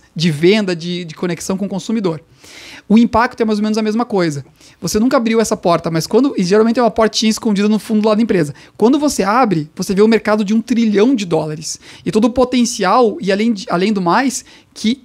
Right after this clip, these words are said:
garante uma proximidade com o consumidor, né? Então essa, essa é uma, uma questão de que explica um pouco do porquê que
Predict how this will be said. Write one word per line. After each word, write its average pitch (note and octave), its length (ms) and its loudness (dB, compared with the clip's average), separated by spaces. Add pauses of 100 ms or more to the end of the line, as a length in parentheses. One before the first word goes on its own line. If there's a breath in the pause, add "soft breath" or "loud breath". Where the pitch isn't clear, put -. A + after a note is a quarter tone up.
(100)
garante G3+ 480 2
uma B3 240 2
proximidade G#3+ 500 0
com A3+ 100 -6
o G#3+ 40 -6
consumidor, A3 560 -2 (240)
né? G3 200 -4 (920)
Então F#3 180 2
essa, G#3+ 240 2
essa G3+ 200 -2
é A3 40 2
uma, G#3 200 0
uma F#3+ 180 -2
questão G#3+ 400 2 (400 loud breath)
de E3 140 -6
que - 180 -4
explica C4+ 480 -2
um B3+ 80 0
pouco G#3+ 540 0 (260 soft breath)
do F#3+ 140 -4
porquê G#3+ 540 -2
que B3+ 360 -4